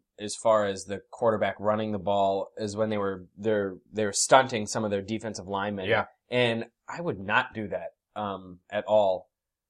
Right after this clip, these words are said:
Speaker 1: uh, if I were either team, I think, in this situation with a mobile quarterback.
Speaker 2: You gotta kinda stay in your lane.
Speaker 1: Yeah. Um, but that said, I think if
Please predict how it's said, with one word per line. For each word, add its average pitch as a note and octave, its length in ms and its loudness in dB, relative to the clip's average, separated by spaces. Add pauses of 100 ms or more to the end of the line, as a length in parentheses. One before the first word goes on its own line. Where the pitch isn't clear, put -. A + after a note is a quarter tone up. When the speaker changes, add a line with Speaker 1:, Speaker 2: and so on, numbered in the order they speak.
(260)
Speaker 1:
uh, F#2+ 300 0 (100)
if G2+ 160 -2
I G#2+ 140 4
were F#2+ 440 -2 (320)
either A#2 220 0
team, G2+ 220 -8
I F#2 80 -4
think, G2 200 -8
in F#2+ 60 -8
this G2 160 -6
situation G2 500 -8
with G2+ 120 -8 (380)
a A2 60 0
mobile G#2 260 0
quarterback. G2 400 0
Speaker 2:
You C3 60 6
gotta C3+ 180 12
kinda B2 180 4
stay A#2 180 2
in G2+ 60 -4
your F#2 120 -8
lane. F2 360 -8
Speaker 1:
Yeah. G#2+ 240 4 (180)
Um, A#2+ 440 2 (160)
but F#3+ 300 10 (120)
that D#3 240 4
said, D#3 260 6
I A#2+ 100 4
think B2+ 240 -4
if A#2 120 -4